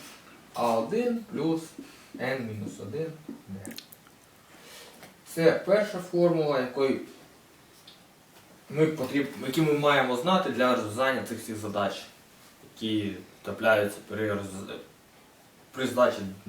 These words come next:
Д П А або З Н О. Далі,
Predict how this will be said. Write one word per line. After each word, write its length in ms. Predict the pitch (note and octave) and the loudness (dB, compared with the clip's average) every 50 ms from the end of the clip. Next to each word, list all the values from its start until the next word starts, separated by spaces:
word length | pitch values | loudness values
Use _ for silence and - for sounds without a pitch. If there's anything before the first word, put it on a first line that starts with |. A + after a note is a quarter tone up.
| F#2+ - - - - - - - - | -10 -10 -10 -16 -20 -20 -20 -20 -14
Д 100 | G#2 - | -12 -12
П 140 | - - G#2+ | -8 -6 -6
А 840 | G2+ - - - - - - - - - - - - - - - | -6 -6 -8 -10 -14 -18 -20 -20 -20 -20 -20 -20 -20 -20 -12 -10
або 180 | - A2 A#2 A2 | -8 -6 -4 -4
З 60 | G#2+ | -4
Н 160 | G#2+ G2+ G2 G2 - | -6 -6 -8 -8 -10
О. 40 | - - - - - - - - - - - - - - - - - - | -14 -18 -20 -20 -20 -20 -20 -20 -20 -20 -20 -20 -20 -20 -20 -20 -20 -8
Далі, 420 | - - - C3+ B2 A#2 G#2+ G2+ | -2 2 4 6 6 4 4 0